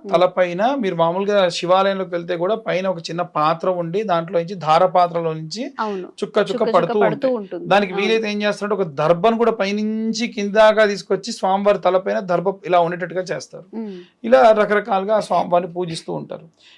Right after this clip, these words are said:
Speaker 2: కార్తీక మాసంలో ప్రత్యేకంగా ఎందుకు అనంటే
Speaker 1: మ్.
Speaker 2: మాసం అంతా కూడా శివుడికి, కేశవుడికి, కార్తికేయుడికి ఆరాధన.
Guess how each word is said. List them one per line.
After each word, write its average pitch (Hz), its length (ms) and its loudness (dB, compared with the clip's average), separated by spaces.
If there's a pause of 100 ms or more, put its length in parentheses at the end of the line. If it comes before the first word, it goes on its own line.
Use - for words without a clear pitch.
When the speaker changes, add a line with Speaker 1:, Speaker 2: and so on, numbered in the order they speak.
(160)
Speaker 2:
కార్తీక 196 460 4
మాసంలో 226 600 2
ప్రత్యేకంగా 196 720 -2
ఎందుకు 185 420 -2
అనంటే 156 500 -4
Speaker 1:
మ్. 208 100 -8
Speaker 2:
మాసం 185 420 -2
అంతా 208 480 -2
కూడా 196 380 0
శివుడికి, 202 840 -6
కేశవుడికి, 196 720 -2
కార్తికేయుడికి 196 880 2
ఆరాధన. 190 520 2